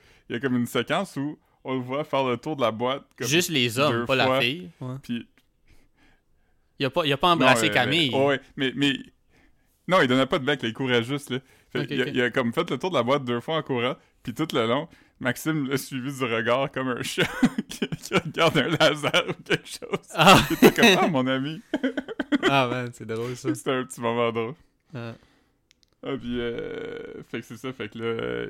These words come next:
Speaker 1: lui, il faisait sortir des mauvaises odeurs. Fait qu'eux, ils étaient dans la boîte. Puis, euh, après, comme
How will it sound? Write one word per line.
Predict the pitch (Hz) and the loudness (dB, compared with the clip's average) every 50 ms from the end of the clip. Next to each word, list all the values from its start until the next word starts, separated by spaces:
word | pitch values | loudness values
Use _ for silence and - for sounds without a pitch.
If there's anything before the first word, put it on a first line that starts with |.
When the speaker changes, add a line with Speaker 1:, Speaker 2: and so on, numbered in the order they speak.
| 95 - - | -8 -12 -10
Speaker 1:
lui, | 120 139 123 | -6 -4 -4
il | 117 | -2
faisait | - 120 107 110 107 | -2 -4 -4 -4 -4
sortir | - - 120 104 - 131 127 | -6 -6 -8 -10 -8 -8 -6
des | 120 113 | -6 -4
mauvaises | 113 113 110 113 113 104 110 | -4 -4 -4 -4 -4 -6 -6
odeurs. | 110 107 110 107 107 117 123 - _ _ _ _ _ _ - | -6 -6 -4 -4 -2 -4 -6 -8 _ _ _ _ _ _ -10
Fait | 120 117 | -10 -10
qu'eux, | - - - 127 127 120 | -10 -6 -4 -2 -2 0
ils | 117 110 | -2 -4
étaient | 113 - 107 107 104 - | -4 -4 -6 -6 -6 -10
dans | - 127 123 113 | -12 -10 -6 -4
la | 110 110 | -4 -2
boîte. | 110 113 110 110 120 127 - _ _ _ | -2 -2 -2 -2 -4 -6 -10 _ _ _
Puis, | - 120 | -8 -8
euh, | 113 110 110 - _ _ _ _ - | -6 -8 -10 -12 _ _ _ _ -4
après, | - 120 139 156 170 | -4 -2 0 0 0
comme | - 165 123 110 107 98 98 | 0 0 0 0 -2 -6 -8